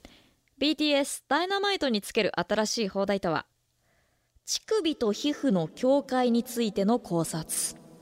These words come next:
<laughs> 乳首と皮膚の境界線ね。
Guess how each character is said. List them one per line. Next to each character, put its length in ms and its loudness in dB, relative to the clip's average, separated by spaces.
<laughs> 880 -4
乳 160 -4
首 300 2
と 100 2
皮 140 2
膚 180 2
の 120 2
境 260 2
界 180 4
線 260 2
ね。 80 0